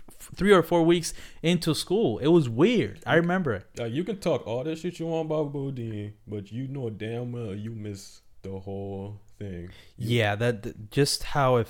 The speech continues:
Speaker 1: f-, just go. Yeah, I think so. That's one of the things about Bodine. It's like, it had its faults, mainly the building.
Speaker 2: Mm-hmm.
Speaker 1: The, d-, like, just moving to a different building will fix so much.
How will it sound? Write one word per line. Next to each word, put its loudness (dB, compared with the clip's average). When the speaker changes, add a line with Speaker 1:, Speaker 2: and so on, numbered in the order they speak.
Speaker 1:
f-, -6
just -4
go. 4
Yeah, 0
I -2
think -4
so. -8
That's -4
one 2
of 2
the 2
things -2
about 0
Bodine. -4
It's -8
like, -4
it -2
had 0
its -2
faults, -4
mainly 0
the -4
building. -4
Speaker 2:
Mm-hmm. -10
Speaker 1:
The, -6
d-, -14
like, -6
just 0
moving 4
to 2
a 4
different 0
building 0
will -6
fix -6
so -4
much. -10